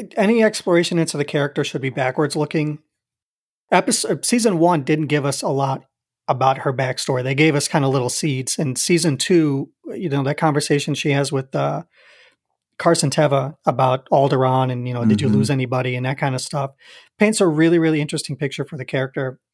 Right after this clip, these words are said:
Speaker 1: And I think the character itself should be explored more because obviously there's storytelling there. I mean, that, you know, it, there's, it, there's no merit or value in completely erasing the character,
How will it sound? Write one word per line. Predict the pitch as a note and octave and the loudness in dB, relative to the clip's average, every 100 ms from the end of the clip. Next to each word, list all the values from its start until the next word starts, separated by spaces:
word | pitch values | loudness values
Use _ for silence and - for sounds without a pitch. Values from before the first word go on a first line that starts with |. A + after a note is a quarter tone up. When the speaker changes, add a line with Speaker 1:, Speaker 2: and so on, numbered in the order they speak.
| G#3 | -4
Speaker 1:
And | C3+ C3+ C3 A#2+ _ _ D#3+ | -2 0 -4 -8 _ _ 0
I | F3 | 0
think | A#3 G#3 F#3 - _ _ _ _ _ _ _ _ | 2 -2 -2 -12 _ _ _ _ _ _ _ _
the | - D3+ | -8 -6
character | D3 F3 E3+ E3+ | 2 4 4 2
itself | C#3+ - D3 C#3+ | 0 2 0 0
should | - B2+ | -2 0
be | C#3 | 0
explored | C3 - C3+ C3 | -2 -2 0 0
more | C#3+ | -2
because | C#3+ E3+ | 0 2
obviously | E3 D#3 D3 C3+ | 4 2 0 -2
there's | C#3 | -2
storytelling | - C3+ B2 C#3 B2+ | 0 -2 0 -2 -4
there. | B2+ B2+ | -4 -4
I | |
mean, | C3 | -2
that, | C3+ C3 - - - - _ _ _ _ _ _ _ | -4 -6 -14 -20 -20 -20 _ _ _ _ _ _ _
you | A3 D4 - C3+ | -12 -12 -4 -2
know, | B2 | -2
it, | - - - _ _ _ | -4 -8 -14 _ _ _
there's, | D#3+ D#3 D#3+ | 0 2 2
it, | - E3+ - - | 0 -4 -2 2
there's | D#3+ D#3 | 2 4
no | E3 E3+ D#3+ D#3 - _ _ _ _ _ | 4 6 6 2 -2 _ _ _ _ _
merit | F3 D3 D3+ D3+ C#3 C#3 | 0 4 4 4 2 2
or | E3 B2 | 0 2
value | C#3+ C3 C3 B2+ | 2 2 0 -2
in | A#2+ | -4
completely | - C3 D3 B2+ B2+ | -4 -2 0 0 0
erasing | A#2+ B2+ B2 - B2 A#2 - _ | -2 -2 -2 -2 -4 -6 -10 _
the | E3 | -6
character, | - B2+ C3+ D#3+ D#3 | -2 0 2 2 2